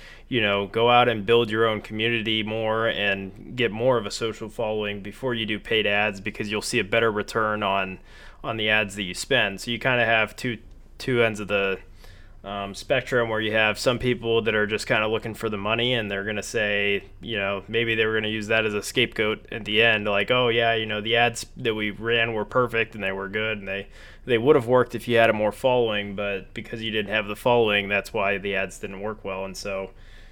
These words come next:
um, Cam and I are kinda at the point where we, we may not be there,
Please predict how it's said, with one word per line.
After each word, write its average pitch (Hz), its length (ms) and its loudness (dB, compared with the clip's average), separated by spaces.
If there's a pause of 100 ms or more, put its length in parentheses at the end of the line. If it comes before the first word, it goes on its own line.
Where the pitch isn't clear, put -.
(400)
um, 92 320 -8
Cam 127 280 0
and 123 60 0
I 120 60 2
are 113 100 2
kinda 117 280 -2
at 110 100 0
the 110 60 -4
point 113 340 -2
where 110 240 0
we, 107 380 -2 (120)
we 110 220 -4
may 131 200 2
not 123 280 -2
be 123 220 0
there, 120 500 4